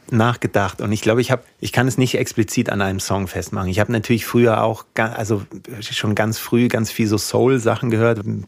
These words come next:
Zwei Freunde Mods waren, die waren immer auf so sixties Soul All-Nightern unterwegs. Da bin ich immer im Schlepptau mitgegangen, nicht weil ich die sixties Anzüge und die Roller so geil fand, sondern weil ich irgendwie die Musik einfach krass fand. Und das war sozusagen auch mein Türöffner zu Hip-Hop.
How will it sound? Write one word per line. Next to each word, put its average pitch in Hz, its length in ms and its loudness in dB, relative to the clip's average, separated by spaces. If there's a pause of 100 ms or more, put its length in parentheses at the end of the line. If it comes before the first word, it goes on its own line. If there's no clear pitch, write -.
(120)
Zwei 101 240 0
Freunde 107 580 2
Mods 110 460 0
waren, 117 240 0
die 104 80 -2
waren 104 160 0
immer 104 160 -2
auf 98 80 -6
so 104 100 -4
sixties - 540 -4
Soul 117 400 -2
All-Nightern 110 560 2
unterwegs. 110 440 0 (520)
Da 107 80 2
bin 113 140 4
ich 110 100 2
immer 110 120 4
im 107 80 2
Schlepptau 113 380 0
mitgegangen, 123 640 0
nicht 117 180 -2
weil 107 140 2
ich 104 240 -6
die 101 400 -2
sixties - 460 -6
Anzüge 113 420 0
und 101 100 2
die 104 60 -2
Roller 117 280 2
so 120 100 0
geil 113 260 2
fand, 117 240 0
sondern 104 220 2
weil 104 100 4
ich 95 60 -2
irgendwie 101 200 0
die 104 60 2
Musik 95 340 0
einfach 98 400 -2
krass - 300 -2
fand. 85 280 -6 (600)
Und - 100 0
das 104 120 2
war 107 140 4
sozusagen 107 320 0
auch 98 100 0
mein 104 220 2
Türöffner 101 640 2
zu 98 220 -4
Hip-Hop. 160 420 0